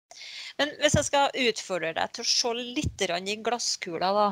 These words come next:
ehm, hvis du ser fremover i, i, i tid, eh, når tror du at vi har en kraftfôrproduksjon og en,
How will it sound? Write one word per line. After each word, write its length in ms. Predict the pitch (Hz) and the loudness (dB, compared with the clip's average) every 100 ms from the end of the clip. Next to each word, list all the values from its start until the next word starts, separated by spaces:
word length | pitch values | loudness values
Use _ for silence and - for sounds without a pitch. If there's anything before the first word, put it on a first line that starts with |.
| - - | 2 -6
ehm, 640 | - 208 208 208 208 202 208 208 202 - - - - _ _ _ - | 0 2 6 6 6 4 2 -4 -6 -10 -20 -20 -20 _ _ _ -8
hvis 180 | - 226 | -2 0
du 60 | 240 | 2
ser 260 | 220 220 214 | 6 6 6
fremover 600 | - - 202 170 170 196 | 4 6 6 4 0 2
i, 120 | 208 208 202 208 - _ - | 4 4 2 -4 -12 _ -4
i, 140 | 214 214 | 0 4
i 320 | 208 - 208 202 | 6 4 0 -2
tid, 340 | - 240 277 320 - - - - - _ _ _ | 2 2 2 0 -6 -18 -18 -20 -20 _ _ _
eh, 180 | - - - _ _ _ _ | -16 -16 -18 _ _ _ _
når 420 | 233 240 240 269 339 359 | -14 -8 -2 0 2 0
tror 420 | - 320 262 208 | 0 -2 2 2
du 80 | 202 220 | 4 4
at 280 | - 247 233 | 2 0 0
vi 160 | 254 | 2
har 420 | 247 247 233 233 240 _ - | 2 4 4 4 2 _ -2
en 200 | 233 240 | -2 -2
kraftfôrproduksjon 1800 | 247 208 - - - 214 190 - 180 170 185 - - 214 220 233 226 226 | -2 -2 -2 -8 -4 -2 -2 -4 -6 -6 -4 -2 0 0 -2 0 0 2
og 320 | 226 214 214 | 4 6 8
en, 240 | 208 208 | 8 6